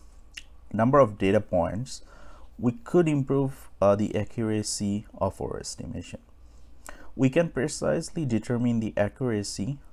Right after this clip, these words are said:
uh, from the Taylor series, where we can truncate the series and look for the order of the step size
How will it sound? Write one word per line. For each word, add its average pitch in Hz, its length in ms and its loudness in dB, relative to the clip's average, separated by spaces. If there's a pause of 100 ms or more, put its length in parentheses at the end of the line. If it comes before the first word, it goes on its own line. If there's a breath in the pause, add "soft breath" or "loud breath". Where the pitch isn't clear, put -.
uh, 92 220 0
from 101 240 -2
the 98 80 -6
Taylor 143 420 -2
series, - 640 -6 (520 soft breath)
where 104 320 10
we 110 120 2
can 120 260 2
truncate 135 540 2
the 123 80 -2
series 110 800 0 (600)
and 101 220 4
look 131 140 2
for 131 160 0
the 113 160 0
order 113 400 8
of 95 160 6
the 95 100 0
step - 420 -2
size - 760 -2